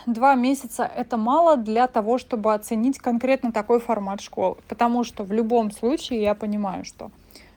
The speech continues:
ребёнку нужно время на адаптацию в новой школе, к новым учителям, к новой подаче информации и так далее. Ну, то есть у меня претензий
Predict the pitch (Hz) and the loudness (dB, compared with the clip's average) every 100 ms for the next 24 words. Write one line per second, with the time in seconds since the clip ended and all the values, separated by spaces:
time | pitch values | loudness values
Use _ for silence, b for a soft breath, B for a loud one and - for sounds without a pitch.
0 | b 233 214 220 208 208 202 240 240 233 | b -2 0 0 -2 -8 -6 -4 -2 0
1 | 214 233 220 208 214 220 220 240 233 220 | 2 2 0 0 0 -2 -2 0 2 0
2 | - 202 208 _ _ 202 208 233 233 - | -8 -12 -12 _ _ -8 -4 -2 -4 -8
3 | - 214 202 196 214 220 233 240 233 226 | -6 -4 -4 -8 -6 -4 -2 -2 -4 -6
4 | 233 208 196 - B B B B - 262 | -4 -4 -6 -12 B B B B 2 4
5 | 254 254 247 240 240 254 240 214 233 220 | 4 2 0 0 -2 -2 -4 -2 -2 -2
6 | 185 180 202 214 214 196 180 233 262 220 | -4 -6 -10 -8 -2 -2 -2 -2 0 0
7 | - 233 233 277 - 226 247 370 453 269 | 0 0 4 2 2 -2 -2 -4 -2 -4